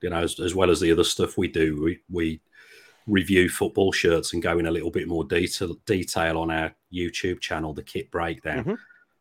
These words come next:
Speaker 2: Kit
Speaker 1: Um,
Speaker 2: Breakdown.
Speaker 1: and I think for last season, we, we looked at how the crests were applied to the badges through the Premier League. And,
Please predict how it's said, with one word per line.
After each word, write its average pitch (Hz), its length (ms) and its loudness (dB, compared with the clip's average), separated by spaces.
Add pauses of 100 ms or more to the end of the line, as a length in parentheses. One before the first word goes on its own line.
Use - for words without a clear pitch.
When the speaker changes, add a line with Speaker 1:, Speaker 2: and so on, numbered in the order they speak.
(180)
Speaker 2:
Kit 92 100 -10
Speaker 1:
Um, 85 200 -4
Speaker 2:
Breakdown. 80 240 -4
Speaker 1:
and 95 120 -2
I 92 40 4
think 107 400 0
for - 140 0
last 95 360 4
season, 101 520 2
we, 85 340 0 (400)
we 92 200 0
looked 92 360 0
at 90 260 2 (160)
how 85 220 2
the 85 80 -2
crests - 460 -2
were 85 140 -2
applied 82 380 -4
to 87 100 -8
the 78 80 -6
badges - 440 -6
through 76 180 -6
the 78 60 -10
Premier 82 400 -6
League. 78 300 -6
And, 78 160 -8